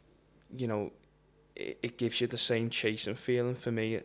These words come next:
as I was gambling, and I didn't realise that until later on in my life. But growing up as a kid, obviously I didn't have the access to that sort of money, but I was putting in, you know, I was selling games to buy points. I was, I was, um,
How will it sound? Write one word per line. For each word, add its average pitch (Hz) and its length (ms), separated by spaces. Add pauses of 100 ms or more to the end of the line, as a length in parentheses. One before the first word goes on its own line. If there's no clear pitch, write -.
(220)
as 120 160
I 110 100
was 107 180
gambling, 110 420
and 127 160
I 120 40
didn't 113 280
realise 113 500
that 120 140
until 120 400 (440)
later 110 380
on 110 120
in 110 100
my 107 80
life. 107 380
But 110 160 (320)
growing 120 260
up - 160
as 120 100
a 113 60
kid, 113 300
obviously 113 340
I 110 40
didn't 110 200
have 107 140
the 107 100
access - 520
to 110 180 (160)
that 107 160
sort 107 340
of 117 60
money, 107 320 (400)
but 117 100
I 110 60
was 107 240
putting - 260
in, 104 240 (380)
you 113 80
know, 95 260 (160)
I 113 60
was 107 100
selling 104 360
games 104 420
to 107 60
buy 101 200
points. 104 340
I 104 60
was, 104 260 (380)
I 107 60
was, 104 260
um, 101 500